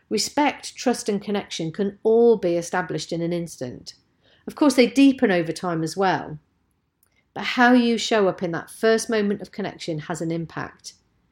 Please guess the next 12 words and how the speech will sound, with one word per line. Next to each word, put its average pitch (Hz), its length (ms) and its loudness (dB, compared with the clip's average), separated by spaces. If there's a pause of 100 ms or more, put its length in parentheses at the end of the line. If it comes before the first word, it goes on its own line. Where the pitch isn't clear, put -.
(140)
How 214 300 -2
you 202 220 2
feel 196 760 -4 (280)
influences 160 720 -6
that 151 200 -8
connection 156 500 -12
too. 156 380 -10 (1120)
What - 180 -10
impact 277 380 -2
do 233 100 -6
you 233 260 -2
create? 156 600 -6